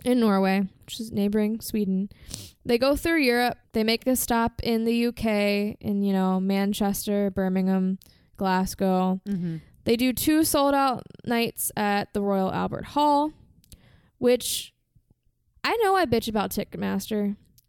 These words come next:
Speaker 1: but I cannot imagine buying
Speaker 2: <laughs>
Speaker 1: tickets back in nineteen seventy-seven. 'Cause you know how you got tickets to Royal Albert Hall that, for those two shows?
Speaker 2: Did you wait in line?
Speaker 1: No. You had to mail in an application, which I don't understand.
Speaker 2: Well, you have to, like,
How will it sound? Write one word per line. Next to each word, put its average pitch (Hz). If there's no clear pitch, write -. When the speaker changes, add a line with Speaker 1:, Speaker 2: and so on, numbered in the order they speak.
Speaker 1:
but 294
I 330
cannot 466
imagine 214
buying 202
Speaker 2:
<laughs> 214
Speaker 1:
tickets -
back 220
in 220
nineteen 208
seventy-seven. 202
'Cause 320
you 403
know 539
how 508
you 440
got 440
tickets -
to 277
Royal 254
Albert 240
Hall 240
that, 240
for 247
those 233
two 240
shows? 226
Speaker 2:
Did 190
you 208
wait 190
in 180
line? 170
Speaker 1:
No. 240
You 339
had 415
to 453
mail 330
in 427
an -
application, 277
which 285
I 339
don't 349
understand. 240
Speaker 2:
Well, 349
you 320
have 330
to, 349
like, 254